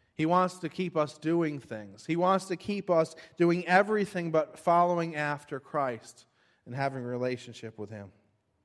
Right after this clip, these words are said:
He wants us to look at what God has called us to do and he say, "I could never do that. I'm not qualified. I could never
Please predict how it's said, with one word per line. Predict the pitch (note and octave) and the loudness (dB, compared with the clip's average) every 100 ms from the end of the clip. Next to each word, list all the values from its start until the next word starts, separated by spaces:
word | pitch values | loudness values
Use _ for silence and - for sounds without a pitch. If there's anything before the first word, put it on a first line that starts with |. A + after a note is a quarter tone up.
| _ _ _ _ _ - | _ _ _ _ _ -2
He | F#3 | 4
wants | F#3+ G3 G3 | 6 4 4
us | F3 - | 0 2
to | E3+ | 2
look | F3+ F3 | 2 2
at | D#3+ | -2
what | D3+ | -2
God | E3 D#3+ D#3 | 2 4 4
has | C#3+ | 0
called | - D#3+ D#3 D3+ | 0 2 4 0
us | C#3+ | -2
to | C#3+ | -8
do | C#3+ D3+ C#3+ | -4 -2 -2
and | B2+ | -4
he | C3 A#2+ _ _ _ | -8 -14 _ _ _
say, | - B2+ - A#2 C#3+ _ _ | -18 -18 -20 -20 -20 _ _
"I | - | -14
could | - C3+ | -12 -10
never | C3 B2+ A#2+ | -8 -8 -8
do | A#2 | -12
that. | G#2+ G#2 F#2 D#2+ _ _ _ _ _ _ _ - | -12 -14 -16 _ _ _ _ _ _ _ _ -6
I'm | |
not | C#3+ C3+ | -4 -4
qualified. | - F3+ F#3 F#3 F#3+ F3 E3 E3 D#3+ C3 _ _ _ _ _ _ _ - | 0 2 2 0 2 2 2 0 -6 -16 _ _ _ _ _ _ _ -8
I | C#3+ | -4
could | D3+ D3+ | -2 -2
never | D#3+ E3 D#3+ | 0 2 0